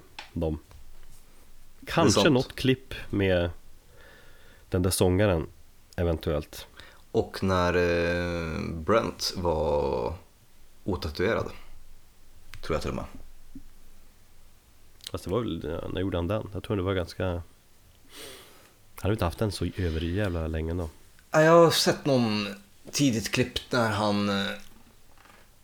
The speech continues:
Speaker 2: jättelångt rött hår, krulligt, och sen så är han ganska så otatuerad.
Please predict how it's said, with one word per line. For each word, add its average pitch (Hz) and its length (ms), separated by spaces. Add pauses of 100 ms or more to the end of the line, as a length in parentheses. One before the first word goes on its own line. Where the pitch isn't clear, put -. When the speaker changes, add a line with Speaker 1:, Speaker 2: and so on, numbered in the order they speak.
(120)
Speaker 2:
jättelångt 107 1300
rött 104 440
hår, 95 640
krulligt, 92 560
och 82 80
sen 82 200
så 85 120
är 82 60
han 80 140
ganska 80 360
så 76 180
otatuerad. 78 640